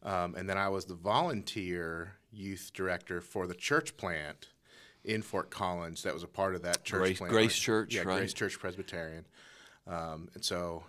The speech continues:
Speaker 1: got to have kind of the big church experience at Village Seven, then a church plant experience. Um, after that, I actually followed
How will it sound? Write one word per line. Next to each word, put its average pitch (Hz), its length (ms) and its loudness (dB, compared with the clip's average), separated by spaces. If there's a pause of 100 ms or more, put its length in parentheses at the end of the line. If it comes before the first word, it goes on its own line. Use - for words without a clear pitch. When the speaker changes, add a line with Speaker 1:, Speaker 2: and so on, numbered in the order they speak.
(180)
Speaker 1:
got 101 160 -4
to 101 80 -4
have 98 180 2
kind 95 140 -2
of 90 40 -4
the 90 80 -6
big 123 240 0
church 123 240 0
experience 110 340 -2
at 104 60 -14
Village 107 220 0
Seven, 107 380 2
then 98 100 -4
a 87 40 -4
church 113 300 0
plant 104 180 0
experience. 92 600 -6 (560)
Um, 92 180 -2
after 101 260 0
that, 143 260 6
I 120 60 8
actually 120 280 4
followed 104 640 4